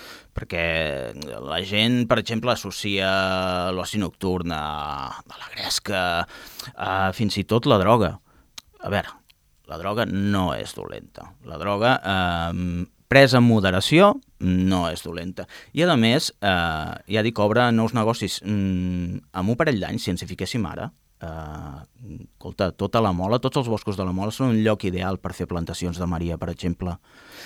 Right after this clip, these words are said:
I sí, d'acord, és una cosa que podríem dir que és il·legal, però, bueno, a veure, uns canutets o unes plantes de coca per fer una, una mica de, de cocaïna seria producte local, producte zero i, a més, eco.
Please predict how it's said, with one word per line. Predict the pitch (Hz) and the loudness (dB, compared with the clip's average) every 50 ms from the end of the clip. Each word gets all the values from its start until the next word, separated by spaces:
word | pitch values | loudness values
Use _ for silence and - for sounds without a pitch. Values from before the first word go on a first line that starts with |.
| - - - - - - - - - - _ _ _ _ _ - | -18 -18 -18 -18 -20 -20 -20 -20 -20 -20 _ _ _ _ _ 0
I | 135 127 123 120 120 117 117 117 117 113 110 110 110 110 107 101 | 2 2 4 4 4 4 4 6 6 6 6 4 4 2 2 0
sí, | - - 139 151 165 - - | 0 2 4 4 4 4 2
d'acord, | 113 101 98 92 - 117 117 107 95 - - | 0 0 0 2 4 4 4 4 4 0 -6
és | - 85 87 85 - | -6 -4 -4 -4 -2
una | 104 98 98 | 0 0 0
cosa | 90 - 90 98 110 | 0 0 -2 -2 -2
que | - 98 | -2 -2
podríem | - 95 87 90 95 92 92 | -2 -2 -4 -2 -2 -2 -4
dir | 90 98 95 - | -4 -4 -2 -2
que | 117 | -2
és | - - | -2 -2
il·legal, | 92 82 85 87 107 127 127 113 92 - - - - - - - _ _ _ _ _ - - _ _ _ | -4 -4 0 4 6 6 6 6 4 0 -6 -14 -20 -20 -20 -20 _ _ _ _ _ -20 -20 _ _ _
però, | - 131 117 107 101 92 92 87 82 71 71 | 8 10 10 10 10 8 6 2 0 -4 -4
bueno, | 71 - - - | -6 -8 -8 -10
a | - - | -14 -14
veure, | - - - - - - - 85 85 87 | -14 -14 -12 -12 -12 -12 -10 -8 -6 -6
uns | 90 - | -4 0
canutets | - 110 107 101 92 - 131 135 131 127 131 131 117 135 | 2 2 2 2 6 8 10 12 12 12 12 10 8 6
o | 127 | 4
unes | 123 123 107 | 4 2 2
plantes | - - 120 117 113 113 110 101 | 2 2 2 2 2 2 0 0
de | 104 104 | 0 0
coca | - - 113 110 - 113 | 2 4 4 4 4 2
per | 95 110 104 - | 2 2 0 0
fer | - 113 107 107 104 104 | 2 4 4 4 4 4
una, | 104 107 107 104 101 104 101 104 | 2 2 2 2 4 2 2 2
una | 110 113 113 113 110 | 4 4 4 4 4
mica | 110 113 110 - 117 107 | 2 0 0 0 2 2
de, | 104 107 107 107 107 | 4 4 4 4 4
de | 104 101 | 2 2
cocaïna | - 117 110 - 107 104 107 113 117 117 113 113 117 113 - 98 104 95 92 | 2 0 0 2 4 4 6 6 6 8 8 6 6 4 4 0 -4 -4 -4
seria | - 127 113 123 147 156 | -2 0 0 2 0 0
producte | - 131 107 107 113 110 - 139 139 131 113 104 101 95 92 92 95 95 | 2 2 2 2 0 0 4 6 8 8 8 8 6 4 2 2 2 0
local, | 90 87 - 110 147 175 156 - | 0 2 4 6 6 6 6 4
producte | - 104 101 107 107 - - - 131 127 117 110 104 101 104 98 | 4 4 6 6 4 4 8 8 10 10 10 10 8 6 4 6
zero | 107 117 131 165 175 139 | 6 6 8 8 8 6
i, | 110 104 | 6 4
a | 104 | 4
més, | 101 110 123 151 - - - | 4 2 2 2 2 0 0
eco. | - 113 117 117 - 98 90 | 0 0 0 2 0 -2 -2